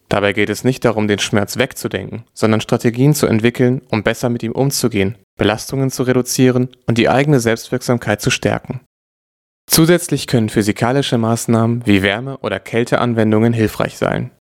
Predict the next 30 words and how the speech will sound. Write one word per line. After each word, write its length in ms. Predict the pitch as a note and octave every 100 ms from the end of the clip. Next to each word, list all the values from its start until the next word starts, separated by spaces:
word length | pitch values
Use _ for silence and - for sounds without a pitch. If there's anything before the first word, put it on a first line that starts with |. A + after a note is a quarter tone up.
| _
Wärme 340 | G#2 G#2 B2+
kann 200 | C3+ C3
zum 180 | A2+ G#2+
Beispiel 320 | G2 G#2 -
Muskelverspannungen 840 | G2+ A2+ - C3+ C3 - B2 B2 A#2+
lösen, 480 | A#2 A#2+ A#2 A#2+ B2 _
während 280 | A2 G#2+ A2
Kälte 340 | - C#3 -
in 100 | A#2
bestimmten 420 | A2+ - C3+ D3 C3+
Situationen 680 | C3 A2+ G#2+ - A#2 C3
als 200 | - -
entlastend 540 | - A2 A2 - B2 A#2
empfunden 500 | B2 - B2+ G#2+ A2
wird. 220 | A#2 - _ _ _ _ _ _ _
Gerade 280 | - A2 C3+
bei 160 | C3+ A2+
M 120 | B2
S 220 | - -
spielt 240 | - A2+ -
auch 120 | -
das 180 | A2 -
Temperaturmanagement 1000 | A2+ A2 G#2+ - D3 G#2 G2+ - G#2+ -
eine 160 | G#2
Rolle, 320 | G2+ G#2 A#2+ C#3+ _ -
da 80 | A#2
Hitze 320 | C#3 - C#3+
Beschwerden 460 | A#2 - G#2 G2+
verstärken 540 | G#2+ C3 - G2+ G2+ A#2
kann. 280 | - A#2